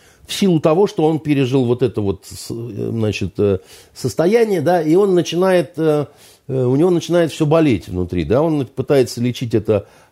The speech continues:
алкоголем, так сказать, насилием, там, еще бог знает чем и так далее. Вот типичный, м, э, случай посттравматических синдромов, тем более массовых, это так называемый вьетнамский синдром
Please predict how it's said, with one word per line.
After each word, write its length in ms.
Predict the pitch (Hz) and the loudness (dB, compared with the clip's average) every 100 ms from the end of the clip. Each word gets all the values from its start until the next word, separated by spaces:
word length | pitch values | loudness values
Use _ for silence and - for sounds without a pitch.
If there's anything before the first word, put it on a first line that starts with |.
| _ | _
алкоголем, 1160 | 101 127 156 175 170 165 180 180 180 170 170 165 | -2 0 0 -2 -2 4 6 6 4 0 -4 -4
так 160 | 165 | -6
сказать, 540 | - 165 156 165 147 143 | -4 -4 0 0 0 -6
насилием, 880 | 135 131 151 - 185 175 170 170 160 | -2 -2 -2 -2 0 4 4 2 -2
там, 300 | 160 156 160 | -2 -2 -2
еще 320 | 151 - 180 | -2 2 2
бог 260 | 160 170 | 2 0
знает 320 | 156 165 160 160 | 0 0 -2 -2
чем 260 | 165 156 - - - _ | -4 -4 -6 -20 -20 _
и 60 | 117 | -2
так 160 | 156 | 0
далее. 340 | 185 196 160 - | 4 4 2 0
Вот 220 | 151 - _ _ | -6 -6 _ _
типичный, 600 | 175 180 190 - 160 156 | -8 -4 -4 0 2 0
м, 260 | 135 135 135 | -2 -2 2
э, 340 | 135 135 127 | 2 2 0
случай 500 | 127 175 - 143 127 - _ _ | -2 -2 0 -2 -2 -6 _ _
посттравматических 920 | 165 156 147 147 156 160 139 - 143 - | -4 -2 -2 0 0 -2 -6 -6 -6 -6
синдромов, 600 | - - 170 233 220 147 - | -8 -2 2 2 2 -2 -4
тем 120 | 120 | -6
более 200 | 110 117 | -2 0
массовых, 420 | 120 107 - 87 | 0 -2 -4 -4
это 120 | - - | -4 -4
так 140 | 143 | -4
называемый 500 | 156 151 165 165 160 | -2 -2 0 0 -2
вьетнамский 520 | 147 165 214 214 - 117 | -2 -2 -2 -4 -6 -8
синдром 440 | 113 107 95 78 | -4 -2 -2 -2